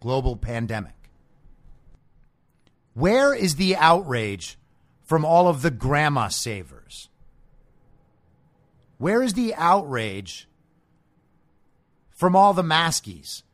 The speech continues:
who actually really don't like wearing their masks? They're just doing it for, for all of us as a favor.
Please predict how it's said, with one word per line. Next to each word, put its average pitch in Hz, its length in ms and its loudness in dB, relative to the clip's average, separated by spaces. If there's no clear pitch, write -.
who 214 140 4
actually 240 360 2
really 202 300 -2
don't 170 340 -2
like 160 280 2
wearing 123 300 0
their 113 140 -2
masks? 107 420 -4
They're 160 160 0
just 156 320 -4
doing 196 360 2
it 113 120 -8
for, 131 480 -4
for 170 200 2
all 180 240 6
of 120 120 0
us 107 180 -2
as 123 160 -4
a 120 40 -8
favor. 156 640 -4